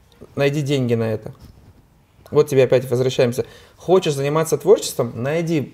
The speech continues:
бабки, финансы и твори. У м-, я для этого позволяю вообще. Э, хочешь там что-то снимать, бери, приводи моделей. Что-то делай.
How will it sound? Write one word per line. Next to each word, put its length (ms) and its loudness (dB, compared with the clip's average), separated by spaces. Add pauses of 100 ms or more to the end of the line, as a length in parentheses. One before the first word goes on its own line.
бабки, 580 -4
финансы 520 -2 (400)
и 100 -2
твори. 520 -2 (440)
У 120 -4
м-, 100 -6
я 240 2
для 160 4
этого 260 2
позволяю 680 2
вообще. 320 -2 (360)
Э, 240 4
хочешь 360 0
там 160 0
что-то 160 -10
снимать, 520 -6 (140)
бери, 180 -4
приводи 380 -2
моделей. 560 -4 (380)
Что-то 240 0
делай. 260 4